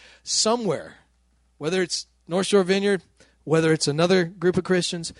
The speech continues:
that you commit and you say, "You know, I feel like God has led me here, and I'm gonna go ahead and, and, and trust God and open up my heart, and I may get hurt, but I'm gonna go ahead and do that." Because, you know, without commitment, you can't really, uh,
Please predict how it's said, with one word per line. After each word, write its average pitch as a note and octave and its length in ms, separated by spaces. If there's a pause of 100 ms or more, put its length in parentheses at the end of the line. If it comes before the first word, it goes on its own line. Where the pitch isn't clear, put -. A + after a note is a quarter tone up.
(140)
that C#3+ 80
you E3 160
commit E3+ 360
and C3 80
you C3+ 80
say, C#3+ 320 (200)
"You D3+ 80
know, D#3+ 120
I D3+ 120
feel F3+ 180
like D3+ 160
God D3 220
has C#3+ 180
led C3+ 180
me C#3 140
here, C3 300 (220)
and A#2 140
I'm C3+ 140
gonna C3+ 160
go C3 180
ahead B2 400 (360)
and, A2 320
and, A2 260
and A2 140
trust - 400
God A2+ 400
and G#2 260
open B2+ 240
up B2+ 80
my A#2+ 160
heart, A#2 280
and A2+ 100
I B2+ 60
may C3+ 180
get D3 180
hurt, C#3 400
but A#2+ 220
I'm C3 120
gonna C#3+ 160
go C#3 120
ahead C3 140
and A#2 100
do A2+ 160
that." F#2+ 260
Because, D#3 240
you F#3 60
know, G3+ 180 (240)
without F3 300
commitment, D#3+ 600 (300)
you C#3+ 80
can't E3+ 220
really, D3+ 360 (340)
uh, B2+ 200